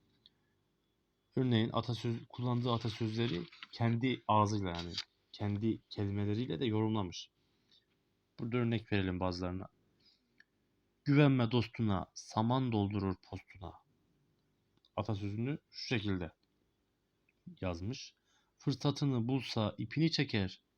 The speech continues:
en iyi dostundan sakın sen seni." Diğer atasözü, "Güvenme varlığa, düşersin darlığa." Nasıl yazmış mesela Aşık Sümmani bunu? "Elde baki değil,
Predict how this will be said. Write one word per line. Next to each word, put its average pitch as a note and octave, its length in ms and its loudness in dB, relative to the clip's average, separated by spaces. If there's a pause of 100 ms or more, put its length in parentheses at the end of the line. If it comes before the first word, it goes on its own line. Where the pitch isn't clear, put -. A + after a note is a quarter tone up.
(360)
en C#3+ 180 2
iyi C3+ 240 2
dostundan A#2 600 -2
sakın A2+ 440 -4
sen G#2 280 -4
seni." F#2+ 360 -6 (2250)
Diğer A#2 220 4
atasözü, G#2 540 -4
"Güvenme B2 420 2
varlığa, G#2 640 2
düşersin G2+ 520 -8
darlığa." F#2+ 520 -2 (440)
Nasıl C3 300 0
yazmış F#2+ 360 0
mesela E2+ 440 -10
Aşık - 240 -14
Sümmani F2 440 -12
bunu? B2 280 -4 (840)
"Elde C3+ 480 4
baki A2+ 580 0
değil, B2 400 4